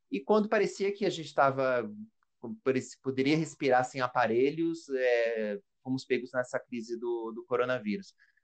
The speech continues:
Agora, enfim, torcer pra que seja um efeito temporário e que, se a gente vier mesmo a enfrentar uma recessão, que seja curta e que a economia volte a, a, a, a,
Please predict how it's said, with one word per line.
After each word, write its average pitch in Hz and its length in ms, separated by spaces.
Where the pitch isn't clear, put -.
Agora, 175 1000
enfim, 110 320
torcer 180 560
pra 208 120
que - 160
seja 156 380
um 151 80
efeito 135 340
temporário 151 760
e 117 200
que, 104 440
se - 140
a 127 80
gente 135 360
vier 127 300
mesmo 120 240
a 120 60
enfrentar 113 340
uma 113 120
recessão, 120 680
que 170 100
seja 151 260
curta 180 680
e 151 240
que 123 340
a 117 60
economia 135 420
volte 139 600
a, 139 100
a, 139 120
a, 104 640
a, 92 520